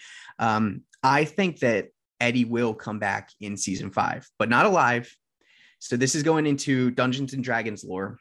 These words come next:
So in D and D, Vecna had a right-hand man, and his name was Kaz the Bloody Hand, or the Bloody Handed. So Kaz the Bloody Handed.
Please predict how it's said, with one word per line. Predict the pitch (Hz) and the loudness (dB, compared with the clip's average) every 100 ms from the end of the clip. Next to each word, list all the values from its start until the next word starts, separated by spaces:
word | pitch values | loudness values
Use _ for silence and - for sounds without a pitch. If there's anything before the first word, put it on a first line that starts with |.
| - | -4
So | - 120 113 110 | 2 4 4 2
in | 127 135 | 0 0
D | 143 143 | 2 0
and | 127 | 0
D, | 110 104 104 _ _ - - | -2 -6 -10 _ _ -20 -8
Vecna | 123 123 - | -2 0 0
had | 120 120 117 110 | 0 2 2 0
a | 113 | -4
right-hand | 107 113 107 113 107 | -2 -4 -4 -6 -4
man, | 104 110 117 123 _ _ - - - | -4 -6 -8 -14 _ _ -20 -20 -6
and | 113 113 | -2 0
his | 117 123 | 0 2
name | 120 117 | 4 4
was | 113 110 107 | 4 2 0
Kaz | - 120 120 127 127 | -2 0 2 2 -2
the | 120 | -6
Bloody | 104 - 117 113 117 117 110 113 - | -6 -2 2 4 4 0 -2 -6 -6
Hand, | 101 78 - - | -6 -6 -10 -4
or | 117 | -2
the | 117 | 0
Bloody | 123 123 | 2 2
Handed. | 113 110 95 107 - | 2 0 -2 -6 -12
So | - 104 | -8 -6
Kaz | 98 117 113 117 | -2 2 2 0
the | |
Bloody | 117 113 110 | -2 -2 -2
Handed. | 107 101 95 98 | -2 -4 -4 -6